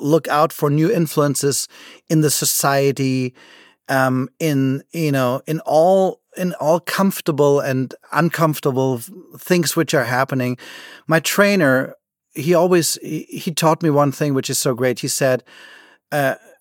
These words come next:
"Just become comfortable in the uncomfortable." And this is like a motto in my life where when I, when I approach, for example, something new and people are telling me, "Oh, this is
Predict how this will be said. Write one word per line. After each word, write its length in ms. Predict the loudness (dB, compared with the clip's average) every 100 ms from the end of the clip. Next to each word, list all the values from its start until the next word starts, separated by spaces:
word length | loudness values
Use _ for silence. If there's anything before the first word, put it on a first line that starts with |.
| _
"Just 280 | -4 -2 -2
become 420 | -6 0 2 2
comfortable 640 | 0 0 0 -2 0 2
in 120 | 2
the 120 | 2 2
uncomfortable." 840 | 0 -2 -6 -6 -10 -10 -12 -14 _ _ -20 -20 -20 _
And 140 | 2 4
this 160 | 4
is 180 | 2 4
like 220 | 4 4
a 40 | 2
motto 480 | 4 4 4 2
in 120 | 2 2
my 160 | 2
life 460 | 2 2 0 -2 -6
where 440 | -4 2 4 2 0
when 260 | -2 0 0
I, 140 | 0
when 180 | 0 2
I 60 |
approach, 440 | 2 2 -2 0 -6
for 180 | -2 -2
example, 360 | 0 0 0
something 420 | -2 -4 -2 0 0
new 300 | 2 0 -2 -14 -20 -20 _
and 400 | 0 0 0 -4 -16 _ _ -4
people 280 | 0 4
are 100 | 4
telling 360 | 2 0 0 0
me, 120 | -2 -2
"Oh, 220 | 0 0
this 180 | -2 -8
is 180 | -12